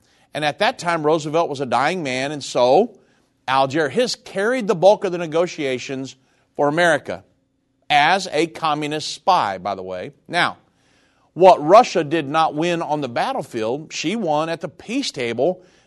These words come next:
because Alger Hiss, her own agent, was assisting Roosevelt with the negotiations. And that explains why Russia received so many concessions at the peace table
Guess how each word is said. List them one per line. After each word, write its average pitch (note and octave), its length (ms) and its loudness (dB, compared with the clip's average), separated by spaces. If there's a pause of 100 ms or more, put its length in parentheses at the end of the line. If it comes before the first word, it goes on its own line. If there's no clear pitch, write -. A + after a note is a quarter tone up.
because F3 560 2
Alger D3 480 2
Hiss, A3+ 400 -2
her D#3+ 240 0
own E3 180 -2 (100)
agent, F3 560 -4 (320)
was D#3 240 0
assisting F3+ 600 -4
Roosevelt D3+ 580 2
with C#3+ 140 -8
the C#3 80 -6
negotiations. C3 760 -6 (300)
And D#3+ 160 -2
that G#3+ 120 4
explains F3+ 440 -6
why C#3 400 2 (380)
Russia D3+ 600 4
received D#3 460 -2
so F3 180 -4
many G3+ 140 -4
concessions E3 760 -4
at D#3+ 180 -6
the D3+ 80 -8
peace B3+ 280 -6
table C3 460 0